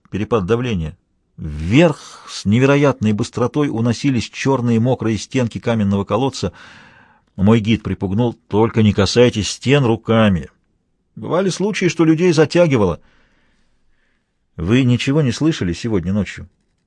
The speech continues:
«В каком смысле?» «Никто не пытался сюда проникнуть? Посетителей не было?» Он сделал круглые глаза. Платформа уже неслась со скоростью свободного падения.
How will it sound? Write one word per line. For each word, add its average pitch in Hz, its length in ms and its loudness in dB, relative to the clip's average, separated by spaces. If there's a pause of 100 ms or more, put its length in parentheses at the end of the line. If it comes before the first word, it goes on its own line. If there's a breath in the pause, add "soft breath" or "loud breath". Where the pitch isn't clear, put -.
(260)
«В - 80 -20
каком 151 280 0
смысле?» - 320 -4 (1200 loud breath)
«Никто 131 380 4
не 123 100 4
пытался 170 460 2
сюда 120 240 2
проникнуть? 113 560 -2 (160)
Посетителей 135 600 2
не 160 140 2
было?» 87 280 -4 (1080)
Он 120 200 4
сделал 113 460 4
круглые 107 400 2
глаза. 110 400 4 (680 loud breath)
Платформа 139 480 2
уже 135 180 2
неслась 139 340 0
со 120 100 -2
скоростью 127 400 -4
свободного 113 520 0
падения. 87 500 -4